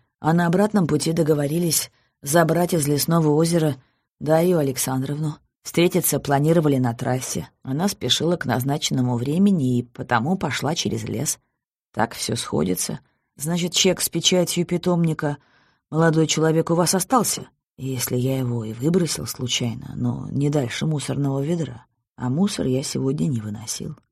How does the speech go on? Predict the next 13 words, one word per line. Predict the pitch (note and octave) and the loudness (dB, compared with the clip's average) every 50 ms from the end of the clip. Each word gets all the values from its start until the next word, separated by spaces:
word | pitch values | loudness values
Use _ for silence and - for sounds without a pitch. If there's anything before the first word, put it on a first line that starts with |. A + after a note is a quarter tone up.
| _ _ _ _ - | _ _ _ _ -10
В | B2 B2 C3 | -8 -4 0
город | D#3+ G3 G#3 F#3+ - - | 2 2 2 2 0 -2
вернулся | B2+ B2 A#2 B2 B2+ B2 A#2 - - A#2+ A#2+ | -4 -2 -2 0 0 -2 -2 -4 -4 -6 -6
около | A#2+ A#2+ - - A#2+ | -6 -6 -8 -8 -8
четырёх | A#2+ - - - - - B2 B2 B2 A#2+ A2+ | -8 -8 -10 -8 -6 -4 -2 -2 -2 -2 -4
дня | A#2+ B2 A#2+ B2+ C#3 A3 G#3+ G3 | -4 -4 -4 -2 0 0 -2 -2
или | - - A2 G2+ | -4 -6 -8 -8
чуть | - - - - - | -8 -10 -12 -10 -8
раньше. | - C#3+ D#3 D#3+ D#3 - - - - _ _ _ _ _ _ _ - | -8 -6 -6 -6 -6 -8 -10 -10 -14 _ _ _ _ _ _ _ -12
Записи | C#3 C#3+ E3 F3 E3+ - D3 - - D#3 | -4 -2 -2 -2 -2 -2 -4 -4 -4 -4
камер | - F#3+ F#3+ F#3+ E3+ E3 - | -2 -2 0 0 0 -2 -4
подтвердят | - F3 E3+ - E3 D#3+ - E3 E3 F#3 G3 - - | -6 -8 -8 -6 -6 -6 -6 -4 -4 -4 -6 -6 -10
это. | - - - | -14 -20 -20